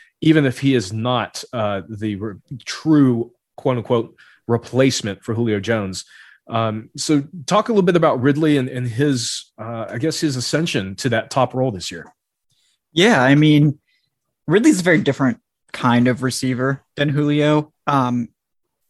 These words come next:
Speaker 2: just, you know, the fact that he's not literally the best wide receiver in the N F L and one of the most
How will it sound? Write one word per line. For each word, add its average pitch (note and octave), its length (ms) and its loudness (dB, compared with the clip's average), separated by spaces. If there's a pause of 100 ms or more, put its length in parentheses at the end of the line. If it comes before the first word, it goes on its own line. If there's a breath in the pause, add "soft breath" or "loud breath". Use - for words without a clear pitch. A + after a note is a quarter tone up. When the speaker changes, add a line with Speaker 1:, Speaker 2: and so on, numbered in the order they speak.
(140)
Speaker 2:
just, - 400 -4
you D#3 60 2
know, C#3 60 0
the B2 100 0
fact D3+ 260 0
that D3+ 60 0
he's C#3+ 220 2
not C#3 240 2
literally C#3 440 2
the C3+ 200 -6
best C3 300 -4
wide C3+ 200 -2
receiver C3+ 400 -6
in B2+ 100 -4
the B2+ 100 -4
N B2+ 80 -4
F B2+ 180 -6
L B2+ 300 4
and A#2+ 240 -4 (480 soft breath)
one C#3 200 -6
of B2 80 -2
the B2+ 80 -2
most B2+ 380 -4